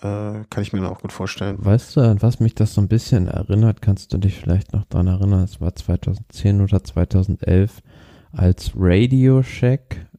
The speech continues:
Speaker 1: Ja.
Speaker 2: und, äh, Leopard
Speaker 1: Leopard Shack.
Speaker 2: zusammengegangen sind,
Speaker 1: Ja.
Speaker 2: was, äh, überhaupt gar nicht gut gelaufen ist.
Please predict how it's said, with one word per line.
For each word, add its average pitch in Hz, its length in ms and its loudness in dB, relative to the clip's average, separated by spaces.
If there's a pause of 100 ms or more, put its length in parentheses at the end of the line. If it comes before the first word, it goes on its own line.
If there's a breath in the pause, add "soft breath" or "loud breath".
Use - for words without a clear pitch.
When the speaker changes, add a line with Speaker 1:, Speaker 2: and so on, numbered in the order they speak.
(100)
Speaker 1:
Ja. 98 160 4
Speaker 2:
und, - 300 -2
äh, 101 240 2
Leopard 95 100 0
Speaker 1:
Leopard 107 600 2
Shack. - 60 -8
Speaker 2:
zusammengegangen 90 920 0
sind, 92 240 0
Speaker 1:
Ja. 101 140 2 (380 loud breath)
Speaker 2:
was, - 480 0 (300)
äh, 98 300 2 (260)
überhaupt 98 600 0
gar 90 160 -2
nicht 98 220 -2
gut - 200 -4
gelaufen 90 540 -2
ist. 85 120 2